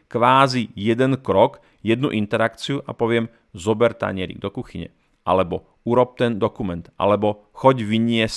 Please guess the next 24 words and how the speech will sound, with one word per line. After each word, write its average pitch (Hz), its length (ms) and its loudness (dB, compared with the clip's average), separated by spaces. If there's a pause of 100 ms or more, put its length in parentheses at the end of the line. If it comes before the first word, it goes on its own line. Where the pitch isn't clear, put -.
(140)
smeti.“ 107 260 -2 (140)
Nepýtam 196 480 2
sa, 113 240 -2 (320)
prečo 110 320 4
sú - 240 -4
tie 92 160 -6
smeti 90 400 -6
vynesené. 85 560 -8 (240)
Mňa 127 240 -2
to 180 80 -2
nezaujíma. 156 880 2 (240)
Tie 123 80 2
dôvody 139 400 2
môžu 135 320 0
byť 127 160 -8
akékoľvek, 113 1040 4 (340)
Hej. 117 160 -2 (240)
Pokiaľ 127 400 2
naozaj 104 400 2
nevyn-, 104 400 0
nevynachádzal 101 960 0 (160)
liek 95 240 -2
na 98 80 0
rakovinu, 104 560 -2